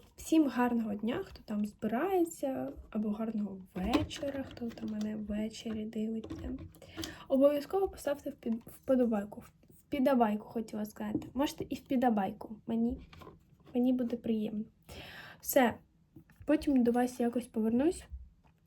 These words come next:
Такі гарні очі зелені. Коротше, все. Покеда. У мене вся рука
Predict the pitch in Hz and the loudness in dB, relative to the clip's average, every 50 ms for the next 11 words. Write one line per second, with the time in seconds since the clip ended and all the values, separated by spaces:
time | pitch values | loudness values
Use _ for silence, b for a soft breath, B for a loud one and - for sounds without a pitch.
0 | _ _ _ _ _ _ _ _ _ _ - - - - _ _ _ _ _ _ | _ _ _ _ _ _ _ _ _ _ -20 -20 -20 -20 _ _ _ _ _ _
1 | _ _ _ _ _ _ _ _ _ _ _ _ _ _ _ _ _ _ _ _ | _ _ _ _ _ _ _ _ _ _ _ _ _ _ _ _ _ _ _ _
2 | _ - - - - - - - _ _ - - _ - - - - 233 214 214 | _ -18 -18 -18 -18 -20 -20 -20 _ _ -20 -20 _ -20 -6 2 6 6 6 6
3 | - 226 240 240 - 240 233 254 - - - 233 247 285 262 - - - 247 240 | 4 0 0 2 2 2 2 2 0 -2 0 0 0 0 -2 -6 -2 -2 -2 -2
4 | - - 233 226 220 220 220 214 214 214 208 - - _ _ _ _ - _ _ | 0 0 2 2 2 2 0 -2 -2 -4 -4 -6 -12 _ _ _ _ -20 _ _
5 | _ _ _ _ _ _ _ _ _ _ _ _ _ _ _ _ - - - - | _ _ _ _ _ _ _ _ _ _ _ _ _ _ _ _ -20 -20 -20 -20
6 | _ _ _ _ _ _ _ _ _ _ _ _ _ _ _ _ _ _ _ _ | _ _ _ _ _ _ _ _ _ _ _ _ _ _ _ _ _ _ _ _
7 | _ _ - _ _ _ - - - - _ _ - - - - _ _ _ - | _ _ -20 _ _ _ -20 -20 -20 -20 _ _ -12 -12 -12 -12 _ _ _ -20
8 | - _ _ - _ _ _ - - - - - 247 240 220 214 - - _ _ | -20 _ _ -20 _ _ _ 8 8 8 8 0 0 -2 -2 -4 -6 -12 _ _
9 | _ - - - 214 208 208 - _ _ _ _ _ _ _ _ _ _ b b | _ -8 -4 -2 -2 -2 -4 -8 _ _ _ _ _ _ _ _ _ _ b b
10 | b b b b b b b b - 285 269 269 - 226 202 190 202 196 214 - | b b b b b b b b -2 -2 -2 0 0 -2 -2 -2 -2 -6 -8 -10
11 | _ - - - B B B B B B B B 247 233 240 240 240 233 226 226 | _ -20 -20 -20 B B B B B B B B 4 6 8 8 8 6 4 2
12 | - - - - 269 262 262 254 247 - 247 226 214 208 - | -2 -2 4 6 8 8 8 6 4 4 2 2 2 2 -2